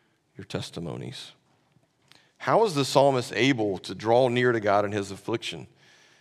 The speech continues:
and to stay away from retaliation and retribution and being bitter and spiteful?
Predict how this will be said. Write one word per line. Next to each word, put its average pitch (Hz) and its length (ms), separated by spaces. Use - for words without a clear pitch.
and 95 120
to 95 40
stay 104 200
away 110 260
from 98 380
retaliation 104 760
and 98 140
retribution 107 720
and 90 280
being 92 180
bitter 117 400
and 90 160
spiteful? 110 720